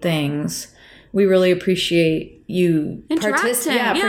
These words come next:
Speaker 1: participating in this interactive episode and, and sharing so openly. I'm really,
Speaker 2: Yeah.
Speaker 1: I'm really humbled by everybody's openness.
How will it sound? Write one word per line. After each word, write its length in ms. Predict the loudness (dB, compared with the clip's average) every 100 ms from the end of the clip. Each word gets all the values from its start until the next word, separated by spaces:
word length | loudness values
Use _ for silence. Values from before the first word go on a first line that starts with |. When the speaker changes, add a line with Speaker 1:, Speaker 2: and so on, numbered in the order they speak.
| 0
Speaker 1:
participating 720 | 0 0 -2 -2 -2 0 -2
in 100 | -2
this 220 | -2 -2
interactive 640 | -4 -2 0 0 0 -4 -2
episode 840 | -4 -2 -4 -2 -2 0 0 0
and, 380 | -2 -4 -6 -8
and 160 | -6 -4
sharing 460 | -2 0 0 0 -2
so 340 | -2 0 0
openly. 560 | 0 -2 -2 -2 -2 -2
I'm 160 | -2
really, 160 | 0 2
Speaker 2:
Yeah. 200 | 0 0
Speaker 1:
I'm 180 | 0 0 0
really 280 | 2 2 0
humbled 680 | 0 0 0 0 0 -2
by 300 | -2 0 0
everybody's 600 | 0 -2 -2 -2 -4 -4
openness. 880 | -4 -4 -4 -8 -8 -8 -10 -14 -16